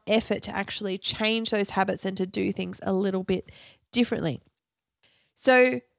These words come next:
there's no magic bullet to staying organised. You know, healthy food is fresh.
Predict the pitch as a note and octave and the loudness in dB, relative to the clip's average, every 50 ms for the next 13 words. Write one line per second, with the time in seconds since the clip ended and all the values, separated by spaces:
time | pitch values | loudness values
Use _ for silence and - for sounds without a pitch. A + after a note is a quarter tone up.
0 | _ _ - B3 B3+ - C4 C4 C4+ D4 E4 F4 D#4+ C#4 B3 B3 B3 - A3+ - | _ _ 2 2 4 4 4 4 4 4 4 4 6 6 6 6 4 2 -2 -2
1 | _ - G3 G3 F#3+ F#3+ G3 - - F#3+ F3+ - - G3 F3+ F3+ F3+ F#3 - - | _ 2 4 4 4 4 2 0 -2 -2 -2 0 2 2 2 2 2 0 -2 -2
2 | F#3 F3+ F3 F3 F#3 F3 F3 E3+ E3 E3 E3 E3 E3 E3+ - - - - - _ | 0 2 2 2 0 0 0 0 0 0 0 0 -2 -2 -4 -6 -8 -10 -12 _
3 | _ _ - G#3 G3+ F#3 F3 F3+ F3+ F3 F3+ G#3+ G#3+ A3 G#3+ - A#3 A3 A3 A3 | _ _ -6 -2 0 2 2 2 2 2 2 2 2 2 2 2 2 2 2 0
4 | G#3 - - A3 G#3+ G#3+ G#3+ G#3+ G#3+ G#3 G3+ G3+ - - F#3 F3+ - - - - | -2 -2 -2 0 2 2 2 2 2 0 0 -2 -2 -2 -2 -2 -2 -4 0 4
5 | A#3 A3+ A3+ A3 - - - - | 6 6 6 6 4 0 0 -2